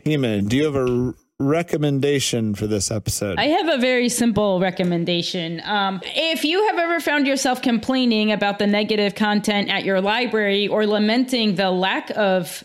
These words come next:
Speaker 2: good content at your library, you can just ask the library system to buy the book that you want. And it's very easy. And I just did this for the first time the other day, and it took me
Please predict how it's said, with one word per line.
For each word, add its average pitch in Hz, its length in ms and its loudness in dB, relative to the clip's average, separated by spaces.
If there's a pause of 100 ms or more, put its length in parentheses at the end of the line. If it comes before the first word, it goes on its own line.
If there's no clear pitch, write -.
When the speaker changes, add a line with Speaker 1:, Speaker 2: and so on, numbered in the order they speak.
(160)
Speaker 2:
good 254 300 -2
content 180 720 -2
at 185 180 -2
your 170 140 0
library, 165 760 -2 (460)
you 226 220 2
can 359 220 0
just 294 320 0
ask 196 380 -2
the 226 120 2
library 190 500 2
system 170 460 0
to 160 160 -2
buy 156 320 0
the 185 160 0
book 180 300 -2
that - 180 -2
you - 140 -4
want. 143 280 -4 (680)
And 170 560 0 (120)
it's 180 200 -2
very 202 320 0
easy. 185 500 -2
And 165 160 -2
I 160 140 -2
just 196 340 -4
did 269 180 2
this 220 200 0
for 202 120 -2
the 208 120 -2
first 220 260 -6
time 240 220 0
the 214 140 0
other 175 180 0
day, 170 260 0
and 185 220 -4
it 185 120 -4
took 254 220 -4
me 196 380 -2